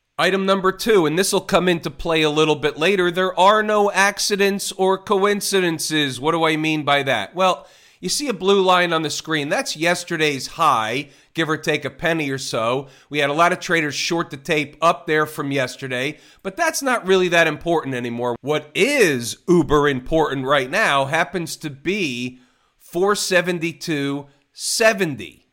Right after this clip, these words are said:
Now, is this one of these Monday morning quarterback situations because the market's up there, now you're saying that's important? Not quite. That was important from before the opening bell today.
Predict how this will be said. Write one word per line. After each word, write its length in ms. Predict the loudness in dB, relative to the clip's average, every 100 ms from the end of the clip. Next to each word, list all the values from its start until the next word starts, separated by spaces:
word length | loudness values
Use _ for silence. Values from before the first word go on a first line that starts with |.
| _ _ _ -4
Now, 180 | 0 0
is 100 | -2
this 180 | -2
one 160 | 0 0
of 80 | 2
these 220 | 0 0
Monday 260 | -2 0 0
morning 320 | 0 0 0
quarterback 480 | 2 2 2 0 0
situations 680 | -4 -4 -2 -2 -2 -8 -10
because 340 | -8 -6 -6
the 80 | -4
market's 460 | 0 -2 -2 0
up 180 | 0 0
there, 180 | 0 0
now 180 | 0 -2
you're 160 | -2
saying 340 | -4 -2 -2 2
that's 220 | 0 0
important? 560 | -8 -2 0 0 -2 -8 _ _ _
Not 300 | -6 -2 -2
quite. 300 | 0 0 0 -4 _ _ _ _
That 160 | -2 0
was 160 | 0 -2
important 640 | -4 0 2 2 -4 -6
from 220 | -4 -4
before 340 | -6 -2 0
the 160 | 2 2
opening 380 | 2 2 -4 -2
bell 240 | 0 0
today. 480 | 0 2 4 2 -2